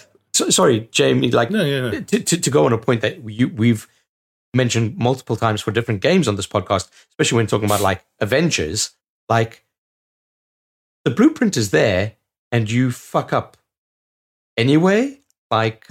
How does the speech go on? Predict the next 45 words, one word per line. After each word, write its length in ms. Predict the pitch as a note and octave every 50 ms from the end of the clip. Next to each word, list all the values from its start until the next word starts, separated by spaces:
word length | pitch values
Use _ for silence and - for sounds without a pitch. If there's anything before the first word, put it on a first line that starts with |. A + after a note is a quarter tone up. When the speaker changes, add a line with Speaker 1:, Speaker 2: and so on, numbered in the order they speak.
| - - - A#2 A2 - A#2
Speaker 2:
<laughs> 380 | A#2+ F#2+ E2+ G2 D#2 _ _
Yeah. 220 | - G2 F#2+ F2+ E2+ - - - - - _ _ _ _ _ - G#2+ - _ -
Also, 340 | C#3+ F#3 G#3 G#3+ - G3 F3
because, 340 | D3+ D3+ C#3+ - - C#3+ C#3
like, 160 | C3+ A#2+ -
again, 540 | - C3 F#2+ G#2+ B2+ D3+ D3 A2 G2 G2+ F#2+
g-, 160 | - - A#2+
going 200 | A#2+ C#3+ C3+ A#2+
back 120 | A2 G#2 -
to 60 | -
the 80 | A2+
Mafia 380 | G#2 A2 C#3 D#3 - - A#2+ G2
story 380 | - - - F#2+ F2 F2 F2+ F2
at 100 | E2 -
the, 140 | E2+ E2+ - -
earlier 300 | G#2 G2+ F#2+ F#2+ F#2+ F#2+
on 60 | F#2+ F#2
in 40 |
the 100 | F#2 F#2
podcast, 640 | E2+ - D3 D3 D3+ - - F#2+ E2+ E2 - - - - _ - _ _ _ -
like, 320 | - A2 A2+ A2+ - - - - _ _ _ _ _ -
that 260 | A2 A2+ A2 B2 B2
is 220 | A#2 A2+ G#2+ - A2+ - - G#2+ F#2 - -
another 640 | - A#2 A2 G#2+ A2 A2 A2+ A#2 A#2 G#2+ G#2 G2+ - -
example 760 | G#2+ G#2 F#2+ G#2 A2 A2+ B2 A#2 A2+ - E2 E2+ F#2 F2+ -
of 260 | - G#2 G2+ F#2 G2+
what 340 | G#2+ - A2+ A2 - - -
people 380 | - - C#3 A#2 - A2 G#2 G2+
assume 360 | F#2 - - - G3 F#3 C#3
is 80 | G#2 F#2
a 60 | F#2+
growing 280 | F2 G2 F2+ F2+ F2+ E2+
trend. 340 | - - G2 F#2 F2+ F2+ F2
How 120 | - C3
many 160 | C#3 C3 A2+
times, 380 | A2 A2+ G2 G2+ G2 - - -
how 160 | F2 F#2 G#2
often 180 | G2+ F2+ - -
it 40 |
comes 160 | - G#2+ F#2 -
to 120 | - -
fruition 420 | F2+ F2+ F#2+ G#2+ G2+ - - F#2
varies, 420 | E2+ G#2+ A#2 A#2 G2+ D#2+ E2+ E2+ -
of, 160 | - G2 F#2+
like, 260 | G2+ G2 F#2 - -